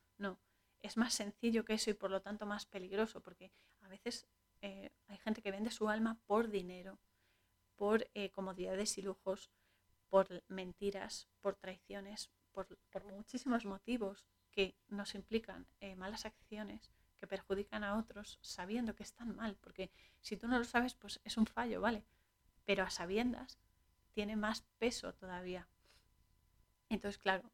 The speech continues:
eh, a veces ese contrato solo implica que tu alma,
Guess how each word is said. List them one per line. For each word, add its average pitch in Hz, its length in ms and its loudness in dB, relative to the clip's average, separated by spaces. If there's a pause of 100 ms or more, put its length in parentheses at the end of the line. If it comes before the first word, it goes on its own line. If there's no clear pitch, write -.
(220)
eh, 185 440 -6
a 180 40 -8
veces 202 480 -2 (920)
ese 202 220 -4
contrato 226 680 0
solo 208 300 2
implica 226 500 2
que 233 200 4
tu 233 240 4
alma, 214 420 2